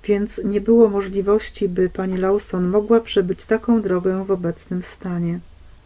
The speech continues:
Przez sześć tygodni opiekowała się panią Lawson w gospodzie. Z początku wszystko wskazywało na to, że pani Lawson szybko wyzdrowieje.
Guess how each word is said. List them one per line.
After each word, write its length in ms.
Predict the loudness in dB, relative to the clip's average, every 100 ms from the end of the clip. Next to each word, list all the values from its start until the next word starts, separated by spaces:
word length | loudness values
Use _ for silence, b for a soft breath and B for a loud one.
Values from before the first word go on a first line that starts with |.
| _ _
Przez 340 | -4 0 0 6
sześć 400 | 6 6 2 -6
tygodni 640 | -2 0 0 -2 -2 -2
opiekowała 640 | -4 -4 -4 0 4 6 4
się 260 | 2 0
panią 380 | 0 -2 0 0
Lawson 520 | 2 0 -2 -4 -4
w 100 | -6
gospodzie. 680 | -8 -12 -8 -2 -2 -2 -6 -8 _ _ _ _ _
Z 120 | -4
początku 600 | 0 0 0 -2 -2 -6
wszystko 460 | -4 -4 -4 -4 -6
wskazywało 760 | -2 -4 -2 -2 2 2 2
na 160 | 0 -2
to, 180 | -4
że 260 | -4 -2 -2
pani 320 | 0 -2 0
Lawson 500 | 0 0 0 -2 0
szybko 440 | 0 -2 -4 -4 -4
wyzdrowieje. 840 | -4 -4 0 0 0 0 0